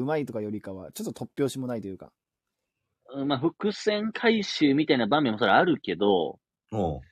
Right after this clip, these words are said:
Speaker 2: けど、まあ、僕はちょっと、これはまあ、
Speaker 1: お気に-
Speaker 2: 面白かったけど、向いては、向いてないな。
Speaker 1: お気に召さなかった。
Speaker 3: なるほど。
Speaker 1: 俺、俺好みじゃない。
Speaker 2: 俺好みじゃないね。
Speaker 3: ああ、それはだって人それぞれそ-、それがあるし、
Speaker 2: うん。
Speaker 3: 別に。他の人はそれ、
Speaker 2: これ、うん。
Speaker 3: 百点っていうかもしれんしな。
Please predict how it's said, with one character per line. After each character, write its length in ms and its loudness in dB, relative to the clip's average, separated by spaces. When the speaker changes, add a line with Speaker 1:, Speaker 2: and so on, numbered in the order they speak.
Speaker 2:
け 140 -4
ど、 100 -2
ま 100 -2
あ、 60 0
僕 340 0
は 120 0
ち 120 -2
ょ 20 -2
っ 60 -6
と、 80 -2
こ 240 0
れ 120 4
は 100 4
ま 560 2
あ、 200 -14
Speaker 1:
お 120 -2
気 60 0
に- 80 0
Speaker 2:
面 40 2
白 20 2
か 60 2
っ 80 -2
た 100 4
け 80 4
ど、 80 2
向 140 2
い 80 -4
て 80 4
は、 120 4
向 140 6
い 60 2
て 100 6
な 0 -
い 20 4
な。 60 2
Speaker 1:
お 40 0
気 40 0
に 60 0
召 80 0
さ 100 -2
な 80 -2
か 80 -6
っ 40 -8
た。 160 -10
Speaker 3:
な 180 2
る 100 6
ほ 40 4
ど。 60 6
Speaker 1:
俺、 100 10
俺 100 10
好 60 2
み 80 4
じ 60 4
ゃ 40 0
な 100 0
い。 60 -6
Speaker 2:
俺 160 8
好 160 6
み 80 2
じ 60 -2
ゃ 40 -2
な 120 0
い 80 -4
ね。 240 -12
Speaker 3:
あ 380 -2
あ、 60 -10
そ 140 -2
れ 60 10
は 60 8
だ 80 6
っ 60 2
て 80 -6
人 180 -8
そ 80 0
れ 120 2
ぞ 100 0
れ 60 -4
そ-、 220 -4
そ 120 -6
れ 60 0
が 100 4
あ 60 2
る 80 -4
し、 120 -8
Speaker 2:
う 60 -8
ん。 120 -6
Speaker 3:
別 220 -10
に。 160 -12
他 200 4
の 120 4
人 160 2
は 120 8
そ 80 -4
れ、 100 -10
Speaker 2:
こ 60 -6
れ、 60 -2
う 140 -2
ん。 20 -4
Speaker 3:
百 180 -6
点 140 2
っ 20 -6
て 80 -6
い 60 0
う 20 -2
か 80 0
も 80 0
し 120 -6
れ 100 -2
ん 40 -2
し 120 -10
な。 280 -4